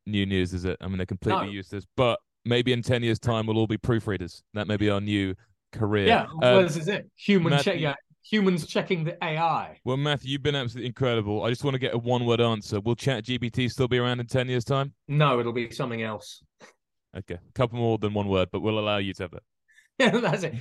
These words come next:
Speaker 2: So the concept will be, et cetera, et cetera, because Chat G P T will basically kind of, like, be the grand, grand, granddaddy, basically, of, you know,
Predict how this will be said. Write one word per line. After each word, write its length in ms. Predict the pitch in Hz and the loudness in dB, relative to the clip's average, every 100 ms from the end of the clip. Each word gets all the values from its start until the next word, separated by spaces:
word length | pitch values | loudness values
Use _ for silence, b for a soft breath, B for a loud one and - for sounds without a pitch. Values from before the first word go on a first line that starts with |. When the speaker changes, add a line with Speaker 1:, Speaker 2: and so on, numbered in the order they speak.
| B B _ | B B _
Speaker 2:
So 300 | 160 151 147 _ | 2 2 0 _
the 60 | 139 | -4
concept 600 | - 180 160 180 170 - 165 | 0 0 2 0 -2 -4 -4
will 280 | 151 170 | 0 0
be, 260 | 160 170 180 | 0 0 0
et 120 | 147 - | -2 -8
cetera, 280 | 151 156 151 | -8 -6 -6
et 80 | |
cetera, 500 | - 160 151 170 175 - _ - | -4 -4 -2 -2 -4 -10 _ -12
because 300 | - 147 120 | -2 -2 -2
Chat 320 | - 165 - | -4 -6 -4
G 140 | 139 | -8
P 220 | 123 135 127 | -6 -8 -4
T 240 | 139 120 | -4 -2
will 160 | 120 117 | -2 -2
basically 400 | 123 117 113 123 | -4 -4 -6 -6
kind 160 | 117 | -4
of, 40 | 117 | -4
like, 180 | 117 117 | -4 -4
be 120 | 123 | -6
the 100 | 107 | -6
grand, 400 | 120 120 117 113 | -2 -2 -2 -6
grand, 340 | 123 123 117 113 | -4 -4 -6 -6
granddaddy, 720 | 135 131 120 117 117 110 110 | -4 -2 -4 -2 -2 -2 -6
basically, 420 | 107 110 - 113 | -6 -6 -6 -4
of, 380 | 110 107 104 101 b b _ | -2 -2 -2 -6 b b _
you 120 | 110 104 | -6 -4
know, 280 | 95 92 | -4 -6